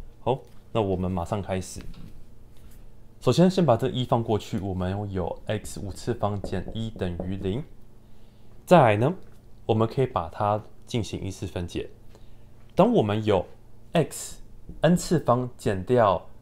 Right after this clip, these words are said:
y 的 n 次方，有这种模式的时候，都可以进行因式分解。我们会得到 x 减 y，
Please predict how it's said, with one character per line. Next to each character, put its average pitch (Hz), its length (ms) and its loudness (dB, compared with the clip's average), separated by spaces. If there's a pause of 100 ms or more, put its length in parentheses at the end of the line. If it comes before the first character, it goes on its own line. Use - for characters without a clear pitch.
(160)
y 120 400 6
的 127 180 0
n 107 120 -4
次 113 160 -2
方， 101 260 -4 (360)
有 110 80 0
这 180 260 8
种 110 100 2
模 92 160 -4
式 110 160 -4
的 95 80 4
时 - 140 -10
候， 95 160 -4 (420)
都 127 160 8
可 123 160 0
以 95 80 4
进 110 180 -4
行 92 140 -8
因 90 80 -6
式 - 140 -10
分 87 160 -6
解。 - 200 -8 (720)
我 113 80 2
们 110 100 4
会 147 140 6
得 98 240 2
到 110 380 4 (380)
x 123 380 0
减 90 320 -4 (160)
y， 117 360 6